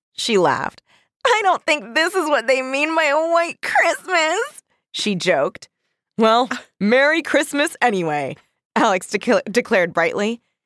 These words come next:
"Merry Christmas to us all," Corky cried.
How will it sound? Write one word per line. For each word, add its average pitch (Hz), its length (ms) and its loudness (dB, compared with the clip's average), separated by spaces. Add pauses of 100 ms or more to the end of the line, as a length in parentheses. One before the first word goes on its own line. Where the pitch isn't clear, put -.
(120)
"Merry 480 400 4
Christmas 523 580 0 (100)
to 605 100 6
us 453 280 0
all," 370 560 4 (360)
Corky 220 320 -2
cried. 185 480 2